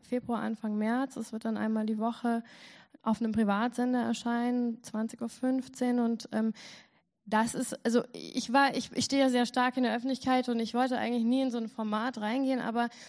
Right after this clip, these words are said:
ich weiß einfach, dass ich damit noch viel, viel mehr erreichen kann, nicht nur für unsere Organisation, weil wir ja gemeinnützig sind und immer auf Spenden angewiesen sind,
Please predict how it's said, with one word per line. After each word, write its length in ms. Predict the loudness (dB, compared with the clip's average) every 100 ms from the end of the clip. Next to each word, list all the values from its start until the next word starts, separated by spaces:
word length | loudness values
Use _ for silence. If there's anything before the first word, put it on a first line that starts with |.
| -16 -10
ich 160 | -2
weiß 200 | 0 0
einfach, 220 | -2 -4
dass 160 | -4 -6
ich 60 | -6
damit 240 | -4 -2
noch 280 | 0 0 -2
viel, 320 | -6 -2 0
viel 160 | 0 -2
mehr 160 | 0
erreichen 380 | 0 0 0 0
kann, 160 | 0 0
nicht 120 | 2
nur 100 | 0
für 140 | 0
unsere 260 | -2 0 0
Organisation, 680 | 0 0 0 -2 -2 -2 -2
weil 100 | -2
wir 80 | -2
ja 60 |
gemeinnützig 640 | -2 -2 -2 -4 -8 -12 -8
sind 320 | -4 -4 -4
und 60 |
immer 160 | -6 -6
auf 60 | -6
Spenden 400 | -4 -2 -2 -4
angewiesen 580 | -4 -4 -2 -4 -4
sind, 200 | -4 -4